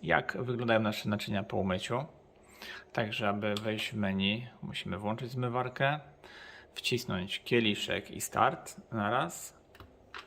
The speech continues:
Cyk. I tutaj mamy <clears throat> różnego rodzaju, mm, jak widzicie, ustawienia.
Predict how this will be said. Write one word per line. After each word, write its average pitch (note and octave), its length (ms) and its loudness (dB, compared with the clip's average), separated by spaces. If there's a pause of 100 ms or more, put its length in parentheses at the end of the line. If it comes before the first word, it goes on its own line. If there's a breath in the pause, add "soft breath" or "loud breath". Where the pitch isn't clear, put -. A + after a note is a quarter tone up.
(640 loud breath)
Cyk. - 400 -2 (880 loud breath)
I - 40 -6
tutaj B2 240 2
mamy A2 460 2 (280)
<clears throat> A#2+ 360 6
różnego A#2 380 4
rodzaju, G#2+ 580 4 (160)
mm, G2 500 -2 (880)
jak - 140 -6
widzicie, G#2+ 540 4 (760)
ustawienia. A#2 720 -2